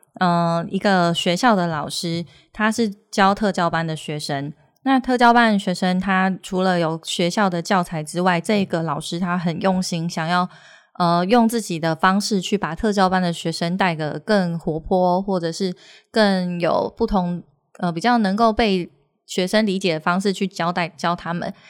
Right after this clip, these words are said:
但是呢，在这个过程当中，因为，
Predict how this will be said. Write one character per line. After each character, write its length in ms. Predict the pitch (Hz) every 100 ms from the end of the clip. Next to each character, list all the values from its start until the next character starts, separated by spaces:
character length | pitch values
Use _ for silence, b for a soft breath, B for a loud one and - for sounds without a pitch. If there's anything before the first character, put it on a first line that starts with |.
| B
但 160 | - 294
是 140 | 311
呢， 180 | 277 233
在 200 | 226 262
这 160 | 254 254
个 120 | 220
过 200 | 247 202
程 200 | 196 170
当 240 | 180 170 202
中， 320 | - 196 190 202
因 100 | 226
为， 220 | 226